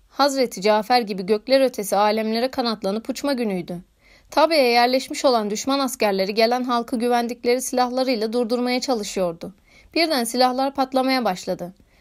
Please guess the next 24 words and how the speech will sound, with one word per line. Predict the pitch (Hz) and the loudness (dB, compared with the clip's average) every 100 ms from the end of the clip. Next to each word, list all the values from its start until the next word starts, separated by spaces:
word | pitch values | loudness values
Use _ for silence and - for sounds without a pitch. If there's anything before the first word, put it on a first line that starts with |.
| _ | _
Önden | 233 262 294 320 | 0 2 2 0
koşanların | 320 320 247 220 220 240 | -2 0 0 0 -2 -2
bir | 277 | -2
kısmı | 226 - 220 | -4 -2 -4
düşmanın | 233 240 233 | -2 -2 -2
yaylım | 247 240 240 247 | 0 0 0 0
ateşiyle | 247 240 233 240 196 | -2 -4 -4 -2 0
oracıkta | 208 240 190 185 214 | 0 0 -2 -4 -4
şehit | - 220 208 | 0 0 0
olmuştu. | 196 175 180 - 180 - _ - _ | -2 -2 -8 -10 -12 -12 _ -20 _
Halk | - 320 330 | 2 2 2
ise | - | -4
şehitlerin | 247 269 269 269 269 277 | 0 2 2 2 0 0
yanlarından | 269 262 262 262 269 | 0 0 0 0 0
geçerek | 269 269 247 214 240 | -2 -2 -2 -2 -4
bir | 240 | -4
sel | - 277 | 0 2
gibi | 240 214 | 2 0
akıyordu | 247 240 277 247 202 | 0 0 0 0 0
Tabya'ya. | 196 190 180 175 175 - _ _ _ - | -4 -4 -2 -4 -6 -14 _ _ _ -6
Düşman | 240 294 294 | -4 -2 -2
neye | 302 320 | 0 0
uğradığını | 269 220 202 214 233 | 0 0 0 0 0
bilememişti. | 226 220 208 180 - - 185 | 0 0 -2 -6 -8 -10 -10